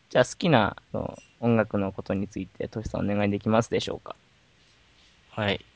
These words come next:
Speaker 1: はい。
Speaker 2: 好きな音楽についてと語られても、多分曲の年代が古かったり、なんかちょっと。
Speaker 1: いやいや、いいよ、いいよ、いいよ。うん。お互いわからないぐらいがちょうどいいさ。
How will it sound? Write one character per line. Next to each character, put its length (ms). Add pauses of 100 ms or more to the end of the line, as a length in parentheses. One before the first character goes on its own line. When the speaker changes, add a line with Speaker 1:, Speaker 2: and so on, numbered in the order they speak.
(140)
Speaker 1:
は 180
い。 20
Speaker 2:
好 60
き 80
な 120
音 140
楽 200
に 140
つ 100
い 60
て 120
と 100
語 100 (100)
ら 100
れ 180
て 100
も、 160
多 120
分 200
曲 400
の 380 (800)
年 160
代 100
が 140
古 260
か 80
っ 60
た 140
り、 100
な 120
ん 60
か 100
ち 120
ょ 20
っ 100
と。 300
Speaker 1:
い 20
や 60
い 80
や、 80
い 60
い 80
よ、 100
い 60
い 20
よ、 80
い 60
い 40
よ。 160 (1160)
う 60
ん。 120 (140)
お 80
互 200
い 40
わ 100
か 80
ら 80
な 140
い 40
ぐ 60
ら 80
い 80
が 160
ち 60
ょ 60
う 20
ど 60
い 40
い 60
さ。 280